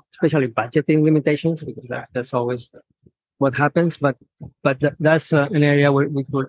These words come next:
could improve. Um, another area we, we could improve is, um, or, or at least take a look at, is, is the whole, uh, shared data services,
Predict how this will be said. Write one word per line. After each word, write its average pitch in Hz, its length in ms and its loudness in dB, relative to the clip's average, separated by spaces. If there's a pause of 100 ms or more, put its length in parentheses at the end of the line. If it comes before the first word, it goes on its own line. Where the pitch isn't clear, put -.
could 135 140 0
improve. 139 440 0 (680)
Um, 127 540 2 (1400)
another 165 400 4
area 160 320 6
we, 156 140 4
we 156 200 -6
could 156 140 0
improve 147 420 2
is, 131 220 -2
um, 127 460 -2 (760)
or, 135 160 -2
or 139 220 0
at 127 120 -2
least 147 360 -2 (120)
take 143 140 0
a 131 40 0
look 151 220 0
at, 120 180 -2 (720)
is, 143 380 0 (100)
is 143 120 0
the 143 100 2
whole, 156 640 0
uh, 131 200 2
shared 151 260 2
data 143 160 2
services, 123 640 -4